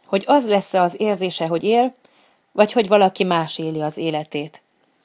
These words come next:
Hagyhatja is, hogy az események egyszerűen haladjanak a maguk útján, és azok valóban bekövetkeznek anélkül, hogy ön bármit is tenne.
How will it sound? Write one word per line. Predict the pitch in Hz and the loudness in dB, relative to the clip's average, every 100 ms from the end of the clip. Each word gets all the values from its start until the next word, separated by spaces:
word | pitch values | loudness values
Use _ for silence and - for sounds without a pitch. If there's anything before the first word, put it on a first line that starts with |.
| _ _ _ _ | _ _ _ _
Hagyhatja | - 269 - 185 185 - 180 | 2 2 2 -2 0 -2 -2
is, | 180 - | -2 -6
hogy | - 170 | -8 -4
az | 160 | -2
események | - 160 175 165 160 | -2 -2 -4 -4 -6
egyszerűen | 175 170 180 175 165 | -6 -4 -4 -4 -4
haladjanak | 185 175 170 165 160 | -2 -2 -2 -6 -6
a | |
maguk | 175 175 165 151 | -6 -6 -6 -10
útján, | 156 - 160 156 160 _ _ _ _ _ _ _ _ _ _ _ _ _ _ _ _ | -14 -10 -8 -8 -10 _ _ _ _ _ _ _ _ _ _ _ _ _ _ _ _
és | 226 226 | -2 -2
azok | - 247 277 | -2 0 0
valóban | 320 330 180 165 | 0 0 -2 -2
bekövetkeznek | 190 175 175 - 180 185 175 | -6 -4 -6 -4 -6 -4 -4
anélkül, | 175 170 165 175 | -4 -4 -6 -6
hogy | 165 170 | -4 -4
ön | 165 | -2
bármit | 175 165 156 151 | 0 0 -4 -10
is | 156 - | -12 -8
tenne. | 156 151 143 | -8 -8 -10